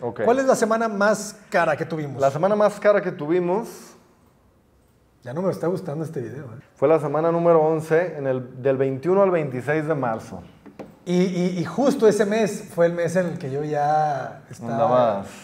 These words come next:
Speaker 2: Sí,
Speaker 1: tronando.
Speaker 2: sí, sí, sí, pues es que fueron las semanas de treinta mil pesos que dije yo, "¿Qué, qué es esto?". <laughs> La más cara, ¿qué semana fue?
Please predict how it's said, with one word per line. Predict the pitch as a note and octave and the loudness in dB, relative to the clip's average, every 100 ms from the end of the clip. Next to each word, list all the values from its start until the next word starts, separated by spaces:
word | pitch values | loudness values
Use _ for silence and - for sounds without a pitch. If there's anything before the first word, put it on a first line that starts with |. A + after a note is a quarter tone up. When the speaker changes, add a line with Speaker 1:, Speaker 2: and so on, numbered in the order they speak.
| - - _ - | -20 -20 _ -6
Speaker 2:
Sí, | |
Speaker 1:
tronando. | A#2+ A#2+ B2 C#3+ D#3+ G3 | -4 -2 -2 -2 -2 -2
Speaker 2:
sí, | G3 C#3+ D3 D#3+ | -4 -4 -2 -2
sí, | B2+ | -6
sí, | - C#3+ | -10 -10
pues | D#3+ C3 C3 | -10 -12 -12
es | A#2+ | -6
que | D#3 B2 | -4 0
fueron | C#3+ E3+ | 2 4
las | E3 D#3+ | 2 0
semanas | C#3+ D#3+ F#3 | -4 -2 0
de | D3+ | 0
treinta | C#3+ C#3 C3 | -2 -4 -6
mil | D3+ E3+ | -6 0
pesos | F3 F3+ F#3+ F3+ | 6 6 4 -2
que | E3+ | -2
dije | F3 F3 | -2 0
yo, | E3+ E3 | -2 -2
"¿Qué, | E3 D#3 | -2 -2
qué | E3+ | -4
es | D#3 | -6
esto?". | C#3+ C3+ - G#3 B3+ - - | -6 -8 -6 -4 -4 -6 -14
<laughs> | A#2+ C3+ A#2 - - - - - - - - | -8 -6 -6 -10 -16 -18 -20 -20 -20 -14 0
La | E3 | 4
más | A#3 A3 | 4 4
cara, | F#3 D3+ B2+ | 4 4 4
¿qué | G#3 | 2
semana | G#3 G3+ F#3 | 4 4 6
fue? | C4+ | 4